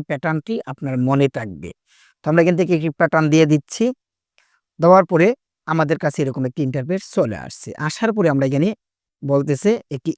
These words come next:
ইমেইল দেওয়ার জন্য, আমরা একটি ইমেইল দিয়ে ওকেতে ক্লিক করে দিব। ওকে, ওকেতে ক্লিক দেওয়ার পরে আমাদের কাছে এরকম একটি ইন্টারফেস চলে আসবে। আসার পরে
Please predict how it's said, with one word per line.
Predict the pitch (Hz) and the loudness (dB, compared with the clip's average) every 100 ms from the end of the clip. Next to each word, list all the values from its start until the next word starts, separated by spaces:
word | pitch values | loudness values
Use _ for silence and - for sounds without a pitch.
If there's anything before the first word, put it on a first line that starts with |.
| 147 | 2
ইমেইল | 139 143 139 | 6 6 6
দেওয়ার | 165 160 139 | 4 4 0
জন্য, | 139 196 214 _ _ _ 160 | -2 -2 -6 _ _ _ -4
আমরা | 175 | 0
একটি | 170 180 147 | 0 2 4
ইমেইল | 143 160 160 | 4 4 4
দিয়ে | 185 247 - _ 165 | 6 4 0 _ -6
ওকেতে | 160 156 151 | -2 -2 0
ক্লিক | 190 185 - | -2 -4 0
করে | 208 180 | 0 2
দিব। | 190 240 _ _ _ _ _ - | 2 2 _ _ _ _ _ -6
ওকে, | 160 214 202 - _ - | -2 0 -2 -8 _ -8
ওকেতে | 170 220 202 - | -4 -2 -2 0
ক্লিক | 202 185 | 2 4
দেওয়ার | 208 202 180 | 4 4 2
পরে | 165 | 0
আমাদের | 139 139 139 | 0 -2 -4
কাছে | 143 170 | -2 -2
এরকম | 143 131 | -2 -4
একটি | 127 151 | -6 -4
ইন্টারফেস | 131 139 160 165 - | -4 -4 -6 -8 -2
চলে | 185 120 101 | 0 0 -4
আসবে। | 76 78 71 _ _ _ _ _ _ | -8 -12 -14 _ _ _ _ _ _
আসার | 135 151 - 226 208 | -4 -2 2 2 2
পরে | 147 | 2